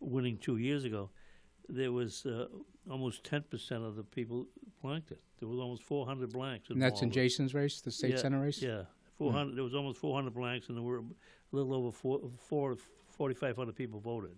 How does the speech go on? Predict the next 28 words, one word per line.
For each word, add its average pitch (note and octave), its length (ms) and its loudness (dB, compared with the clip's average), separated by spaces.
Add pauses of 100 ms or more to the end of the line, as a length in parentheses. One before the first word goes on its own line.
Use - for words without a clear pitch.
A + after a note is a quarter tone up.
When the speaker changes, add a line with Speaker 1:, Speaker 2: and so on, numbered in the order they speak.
Speaker 1:
So, C3+ 80 -2
Speaker 2:
Hmm. A#2 640 -2
Speaker 1:
um, A2+ 300 -4 (280)
again, C#3+ 320 2
there C3 120 2
were A2+ 80 2
people B2+ 340 -2
that, A#2 260 -4
uh, A#2 140 -2
for B2 180 -8
whatever B2 280 -2
reason, A#2+ 340 -2
walked A2+ 280 -8
away B2 200 -2
and A#2 80 -6
didn't A#2 180 -6
vote B2 220 -4
for B2 160 -8 (400)
any, D#3+ 180 2
either F3 320 4
of C3 80 2
the A#2 60 -2
two B2+ 200 -2
candidates. G2 480 -4
Speaker 2:
Hmm, A#2+ 360 4
that's C3 180 0
interesting. B2+ 460 0
Speaker 1:
Yeah. B2+ 320 -2